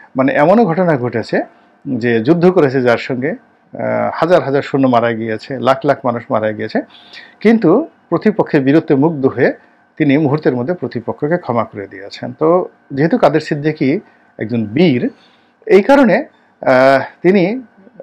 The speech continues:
মাঝে মধ্যে আবেগপ্রবণ হয়ে পড়েন এবং কখনো কখনো জামাতের বীরও, মানে বিপদ বিপত্তিতে তিনি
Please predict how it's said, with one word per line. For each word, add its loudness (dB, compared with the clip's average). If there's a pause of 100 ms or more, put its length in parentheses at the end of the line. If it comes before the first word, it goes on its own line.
(140)
মাঝে 2
মধ্যে 2
আবেগপ্রবণ 0
হয়ে -6
পড়েন -6
এবং -4
কখনো 0
কখনো -4
জামাতের 2
বীরও, 2 (280)
মানে 0
বিপদ 2
বিপত্তিতে -6
তিনি -4